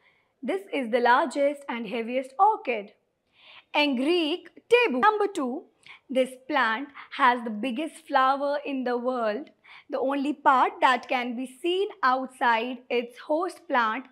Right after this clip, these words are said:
is its five-crowned flower. Rafflesia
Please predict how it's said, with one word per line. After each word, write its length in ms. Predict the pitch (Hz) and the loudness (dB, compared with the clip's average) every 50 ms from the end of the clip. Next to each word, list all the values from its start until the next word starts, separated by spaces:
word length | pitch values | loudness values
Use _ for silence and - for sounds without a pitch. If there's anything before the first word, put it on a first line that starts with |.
| - | -8
is 180 | 285 285 269 233 | -6 -6 -4 -2
its 220 | 262 247 277 - - - - - _ _ - - | -2 -2 -2 -4 -8 -16 -20 -20 _ _ -4 4
five-crowned 1000 | - 359 339 339 339 339 381 339 - _ - 311 285 262 254 247 247 254 269 262 - - | 6 8 8 8 6 2 -2 -8 -12 _ -4 -2 -2 0 0 -2 -4 -6 -8 -10 -10 -6
flower. 380 | 320 302 269 226 220 214 220 - - _ _ _ _ _ _ _ _ _ _ _ _ - - - - - | -2 0 0 2 0 -2 -4 -10 -18 _ _ _ _ _ _ _ _ _ _ _ _ -20 -20 -14 -4 0
Rafflesia 840 | 269 269 269 262 - 311 330 381 427 440 427 - - 427 440 466 | 0 2 0 0 0 0 2 4 4 4 2 2 2 4 6 6